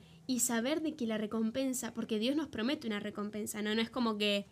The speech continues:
vayan y sirvan y bueno, suerte en pila. No, no. Después vamos a est-, a leer algunos versículos que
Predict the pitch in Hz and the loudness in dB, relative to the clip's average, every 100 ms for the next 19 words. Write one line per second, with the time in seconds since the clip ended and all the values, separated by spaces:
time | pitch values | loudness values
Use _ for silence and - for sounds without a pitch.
0 | - - - - - - - 381 370 370 | -20 -20 -20 -20 -20 -20 0 2 6 8
1 | 349 359 349 359 370 359 330 311 320 320 | 8 8 8 8 6 6 4 2 0 2
2 | 320 302 240 233 233 262 277 269 226 - | 0 2 0 0 0 0 4 4 2 -6
3 | - - 226 269 302 302 269 247 220 - | -16 -4 -2 0 2 4 2 0 -4 -6
4 | 208 214 220 233 233 233 214 226 254 233 | -6 -2 0 0 0 0 -2 -4 -6 -4
5 | 214 | -6